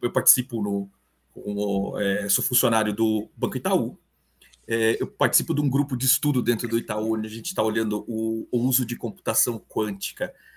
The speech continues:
é, dentro do, do mundo financeiro, em que cenários que se encaixam, né? E por sorte ou coisa, a gente olhando o meio ali, a gente descobriu que,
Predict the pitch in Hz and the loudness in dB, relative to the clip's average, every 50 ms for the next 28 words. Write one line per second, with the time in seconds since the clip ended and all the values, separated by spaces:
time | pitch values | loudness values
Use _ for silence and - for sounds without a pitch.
0 | - _ _ - 104 107 107 107 104 104 104 - _ 110 - - 127 147 139 - | -20 _ _ -8 -6 -4 -2 -2 -2 -4 -6 -8 _ -6 -2 0 0 0 0 0
1 | 131 123 120 123 120 117 113 107 - - 120 113 113 120 117 117 117 - 123 113 | -2 -2 0 0 0 0 -2 -6 -6 -4 -2 0 0 2 2 0 0 -2 -2 -2
2 | 110 113 110 - - - 107 135 165 156 107 98 101 101 104 98 - - - 110 | -2 0 2 2 2 2 2 2 2 0 -2 -2 -4 -6 -8 -4 -2 0 0 2
3 | 104 110 113 110 - - - - - 226 220 202 - - 110 117 156 190 - - | 0 0 0 0 -2 0 0 0 0 0 -2 -4 0 2 2 4 4 0 -2 -4
4 | - 107 107 107 123 143 - - - - - - - _ _ _ _ - 120 127 | -4 -4 -4 -4 -6 -8 -10 -16 -20 -20 -20 -20 -20 _ _ _ _ -4 -2 -2
5 | 147 165 185 202 220 226 226 226 226 233 240 247 254 - - _ _ _ _ _ | 0 0 0 0 0 0 0 -2 0 0 0 -2 -2 -6 -10 _ _ _ _ _
6 | 330 - _ _ _ _ _ _ _ _ _ _ _ _ _ _ _ _ _ _ | -20 -20 _ _ _ _ _ _ _ _ _ _ _ _ _ _ _ _ _ _
7 | - 170 180 180 190 190 165 139 131 - - - - - - 156 151 170 160 127 | 2 4 4 6 4 2 2 -2 -8 -10 -2 2 4 6 6 8 6 6 4 2
8 | - - - 113 110 110 110 113 117 120 120 110 - 123 120 107 113 - - - | 0 -4 -8 -6 -4 -2 0 2 2 2 2 2 0 0 0 0 -2 -4 -4 0
9 | - 123 117 107 120 135 127 127 113 127 131 123 123 117 120 127 127 131 139 131 | 2 2 4 4 2 4 4 4 4 4 4 2 4 6 6 6 6 6 4 4
10 | 127 127 143 165 185 190 214 202 - - - - - 214 151 147 143 165 170 - | 2 2 2 2 2 2 0 -4 -4 -2 -2 -2 -2 -2 -4 -2 -2 -2 -4 -4
11 | - 214 208 208 190 | -4 -4 -4 -4 -6